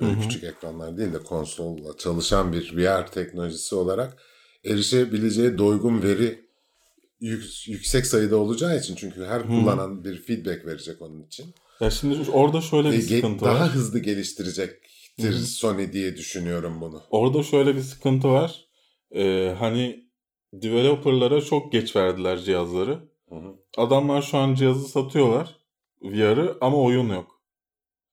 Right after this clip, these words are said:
Speaker 1: Ama her
Speaker 2: E, dolayısıyla insanlar almayacak bunu ya da alıp memnuniyetsiz
Speaker 1: Hı hı.
Speaker 2: kalacaklar. E, daha fazla oyun yapılmasını engelleyecek.
Speaker 1: Ama
Speaker 2: Bu planlamada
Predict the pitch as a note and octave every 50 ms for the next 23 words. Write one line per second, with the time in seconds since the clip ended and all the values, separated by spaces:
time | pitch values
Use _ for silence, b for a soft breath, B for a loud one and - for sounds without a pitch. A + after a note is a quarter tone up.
0 | _ _ _ _ _ _ _ _ _ _ - A#2 A#2+ A#2+ B2+ - - C3 C#3 C3+
1 | C3 - - - _ _ _ - - G3+ - A2+ A#2+ A#2 A2+ B2 B2 C3 C3+ C3
2 | C3+ - F3 E3+ E3+ E3+ F3 F3 - C3+ C3 C3+ C3 C3+ C#3+ C#3 D3 D3+ D3+ D3+
3 | D#3 E3 E3 D#3 C#3 B2 A2+ G#2 G2+ - - G2+ A2+ C3+ C#3+ C#3 C3+ C#3 B2 A#2+
4 | B2+ C#3 - - - - _ _ _ _ _ _ _ _ - A#2 A#2 A#2+ B2 B2+
5 | C3 C3+ C#3 C#3+ C#3+ F#2 F3 E3+ E3+ - - B2+ A2+ G2+ G2 G2+ G2 F#3+ - D3
6 | E3+ G3 - - _ _ _ _ _ _ _ _ _ _ _ - A2+ A#2 A#2 C3+
7 | D3+ F3 E3+ - C#3+ C#3 C#3 D#3 E3+ E3 D#3+ D#3+ E3 E3 D#3+ D#3 E3 D#3+ D#3+ D#3+
8 | D#3 D#3+ - D#3 C#3+ C3+ B2+ A2+ A2 G#2 G2 F#2+ G2 G2+ A#2 B2 C3+ C#3 C#3+ D3
9 | - - - - - C#3 B2+ B2 B2+ C#3 C#3 D3 D3 D3+ D3 D3+ E3+ F3+ F3 -